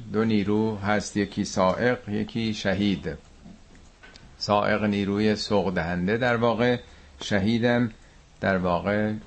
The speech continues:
شاهد. یعنی این نیست که کسی به پای خودش بره، مثل اینکه نیروی جریانی است که انسان رو به سوی سرنوشت میرانه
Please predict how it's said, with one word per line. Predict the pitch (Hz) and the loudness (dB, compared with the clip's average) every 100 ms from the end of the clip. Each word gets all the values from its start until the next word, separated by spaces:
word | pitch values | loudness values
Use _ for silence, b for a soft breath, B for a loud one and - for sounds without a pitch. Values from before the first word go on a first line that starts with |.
| - | -16
شاهد. | - 92 82 92 85 - - B B B - | -2 0 0 -2 -4 -6 -18 B B B -2
یعنی | 101 | 2
این | 113 123 | 2 4
نیست | 131 135 | 2 0
که | - 104 | -2 -2
کسی | 101 95 101 | -2 -4 -2
به | 95 | -2
پای | 90 101 104 104 | 0 2 2 2
خودش | 95 127 110 92 - | 0 0 2 0 -4
بره، | 90 82 71 73 90 - 92 | -4 -2 -4 -8 -14 -16 -10
مثل | 95 - 98 | -8 -4 -2
اینکه | 98 92 95 95 87 | -2 0 0 0 -2
نیروی | 82 95 92 101 104 95 | -4 -2 0 0 0 0
جریانی | 87 90 92 98 107 104 101 | 0 0 0 2 2 2 0
است | - | -2
که | 95 | -4
انسان | 85 80 92 92 | -4 -6 -4 -2
رو | 87 | -4
به | 85 | -6
سوی | - 87 | -6 -8
سرنوشت | - 90 87 87 113 110 | -2 -2 -2 -2 -4 -6
میرانه | 139 123 120 120 131 131 | -8 -2 -2 0 0 -2